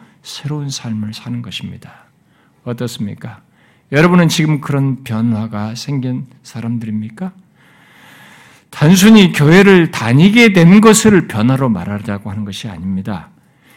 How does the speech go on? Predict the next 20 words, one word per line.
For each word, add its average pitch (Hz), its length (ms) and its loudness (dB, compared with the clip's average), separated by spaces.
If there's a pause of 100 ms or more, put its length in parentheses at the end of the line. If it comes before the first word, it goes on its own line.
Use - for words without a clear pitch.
(260)
이전에는 147 920 2
교회와 170 600 4
상관이 208 520 4
없었죠, 95 680 -6 (140)
우리들이. 98 420 -18 (2250)
그저 131 520 2 (380)
하나의 147 480 2
종교 135 420 4
집단 117 760 -2
이상 160 320 0
아무것도 180 600 4
아닌 160 340 -2
것으로 110 320 -10
보였습니다. 92 840 -14 (720)
그러나 120 260 2
예수 135 320 0
그리스도의 127 480 -2
복음을 127 360 2
듣고 135 560 -6
회개하여 160 640 4